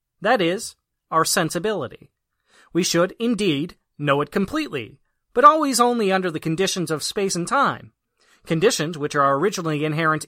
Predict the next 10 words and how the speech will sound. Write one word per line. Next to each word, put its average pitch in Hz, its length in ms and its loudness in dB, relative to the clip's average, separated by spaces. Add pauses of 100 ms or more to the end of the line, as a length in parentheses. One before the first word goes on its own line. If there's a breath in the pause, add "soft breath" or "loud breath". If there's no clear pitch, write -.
in 160 180 -2
the 151 80 -4
subject. 170 680 -4 (760 loud breath)
What - 200 4
the 180 200 -10
objects 214 480 0
may 196 180 -2
be 196 220 -4
in 180 400 -2
themselves 170 840 -2